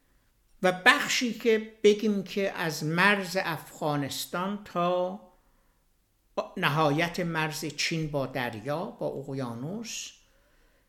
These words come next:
که کشورهای چین و مغولستان و ترکمنستان و چی و همهٔ این قسمت رو می‌گیره، به تورج،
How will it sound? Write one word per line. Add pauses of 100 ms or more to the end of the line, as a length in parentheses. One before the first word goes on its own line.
(400)
که (280)
کشورهای (460)
چین
و
مغولستان
و
ترکمنستان
و
چی
و (520)
همهٔ
این
قسمت
رو
می‌گیره، (1700)
به (160)
تورج،